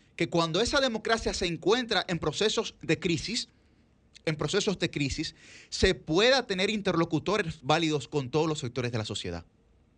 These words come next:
Recuerdo el proceso, eh, de democratizar,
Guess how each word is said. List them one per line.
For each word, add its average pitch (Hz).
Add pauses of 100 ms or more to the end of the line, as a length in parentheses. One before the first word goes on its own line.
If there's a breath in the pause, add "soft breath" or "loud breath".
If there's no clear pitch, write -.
(1600 loud breath)
Recuerdo 196
el 165
proceso, 180 (480 loud breath)
eh, 127
de 120
democratizar, 147